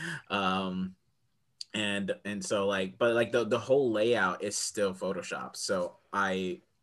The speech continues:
use that as, so that way, i-, if they ever get a chance to work on it, whether they choose to work on it on an actual Photoshop or this, you know, this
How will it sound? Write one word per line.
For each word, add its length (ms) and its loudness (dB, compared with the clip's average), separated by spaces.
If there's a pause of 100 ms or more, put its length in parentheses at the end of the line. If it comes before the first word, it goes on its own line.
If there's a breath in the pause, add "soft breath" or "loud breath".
use 380 -2
that 220 0
as, 180 -4
so 80 -4
that 180 -2
way, 240 -2
i-, 160 -4
if 160 -10
they 300 -4
ever 220 -4
get 180 -4
a 60 -8
chance 340 -10
to 100 -14
work 320 -4
on 200 -6
it, 180 -10 (400 soft breath)
whether 340 6
they 180 2
choose 260 -4
to 100 -6
work 220 0
on 120 0
it 40 -2
on 160 -4
an 100 -6
actual 320 -4
Photoshop 560 -4
or 260 -4
this, 560 -8
you 120 -8
know, 280 -12
this 280 -12